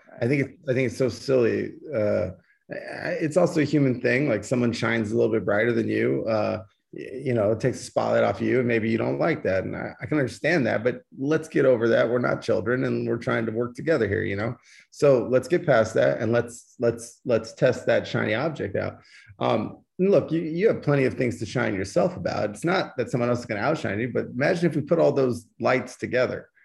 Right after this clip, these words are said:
Speaker 2: you know? N-, now we get this huge, you know, bright light in the sky that can't be stopped. And it's just a bigger picture. Uh, I don't know that,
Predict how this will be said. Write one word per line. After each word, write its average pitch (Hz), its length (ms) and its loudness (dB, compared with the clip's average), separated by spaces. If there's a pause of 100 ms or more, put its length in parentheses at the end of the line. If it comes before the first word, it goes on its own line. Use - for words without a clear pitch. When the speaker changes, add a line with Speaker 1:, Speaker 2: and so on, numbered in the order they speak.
(220)
Speaker 2:
you 104 120 -2
know? 127 380 0
N-, 123 180 -8
now 143 180 -2
we 185 120 2
get 160 160 0
this 123 180 -4
huge, 170 640 0
you 139 120 -4
know, 117 200 2
bright 123 440 0
light 127 200 2
in 117 60 -2
the 113 120 -2
sky 143 300 4
that - 120 -2
can't 117 240 -4
be 101 320 -4 (120)
stopped. 131 460 -4
And 98 180 -6 (460)
it's 143 180 -2
just 185 200 -4
a 156 40 -2
bigger 151 220 2
picture. 113 600 -2
Uh, 110 260 2 (960)
I 151 60 2
don't 208 300 2
know 185 100 4
that, 151 240 0